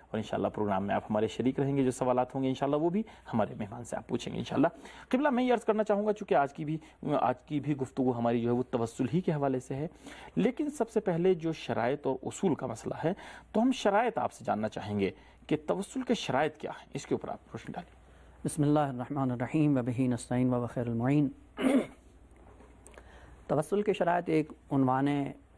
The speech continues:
Speaker 2: وسیع ہے
Speaker 1: جی۔
Speaker 2: اور عام یا آپ کہیں کہ ایک گستردہ موضوع ہے
Speaker 1: جی،
Speaker 2: کہ اس
Speaker 1: بالکل۔
Speaker 2: کو ذرا محدود کرنے کی ضرورت ہے۔
Speaker 1: جی۔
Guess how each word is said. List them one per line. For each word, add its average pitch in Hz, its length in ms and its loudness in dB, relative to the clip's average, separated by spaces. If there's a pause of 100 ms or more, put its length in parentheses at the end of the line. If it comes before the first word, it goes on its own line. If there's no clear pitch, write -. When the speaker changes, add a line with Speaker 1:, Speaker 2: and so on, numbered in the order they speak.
(180)
Speaker 2:
وسیع 143 460 2
ہے 127 100 -2 (300)
Speaker 1:
جی۔ - 280 -10
Speaker 2:
اور 117 220 2 (200)
عام 143 420 2 (260)
یا 131 360 2
آپ - 180 -6
کہیں 127 180 2
کہ 147 100 0
ایک 131 260 0
گستردہ 143 460 2
موضوع 120 400 -4
ہے 139 140 -2 (160)
Speaker 1:
جی، 110 220 -4
Speaker 2:
کہ - 0 -
اس - 140 -4
Speaker 1:
بالکل۔ - 220 0
Speaker 2:
کو 143 140 4
ذرا 131 280 2 (420)
محدود 147 300 4
کرنے 123 260 0
کی 120 100 0
ضرورت 120 340 2
ہے۔ 147 100 0 (200)
Speaker 1:
جی۔ 127 160 -12